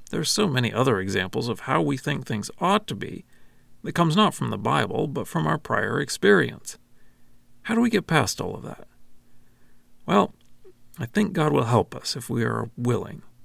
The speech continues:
And some things are not as important as others. Some of us could probably go the rest of our lives only being part of churches that have church buildings, and it won't be a terrible thing.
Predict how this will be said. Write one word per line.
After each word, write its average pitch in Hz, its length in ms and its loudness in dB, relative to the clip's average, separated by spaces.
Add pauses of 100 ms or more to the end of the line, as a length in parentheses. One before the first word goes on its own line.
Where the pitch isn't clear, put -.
(540)
And 156 100 -2
some 220 180 6
things 156 300 0
are 135 80 -2
not 139 320 0
as 127 140 -2
important 107 420 -4
as 104 100 -6
others. - 460 -4 (640)
Some - 200 -6
of 104 120 -6
us 156 140 -2
could - 180 -6
probably 180 320 4
go 175 160 4
the 175 100 4
rest 175 240 2
of 160 60 -2
our 180 140 4
lives 143 420 2
only 180 220 0
being 156 300 2
part 165 260 2
of 135 100 -2
churches 160 540 0
that 117 120 -2
have 131 160 -4
church 196 300 2
buildings, - 500 -8
and 147 140 -6
it - 80 -8
won't 175 280 2
be 160 100 2
a 147 40 0
terrible 139 360 0
thing. - 320 -8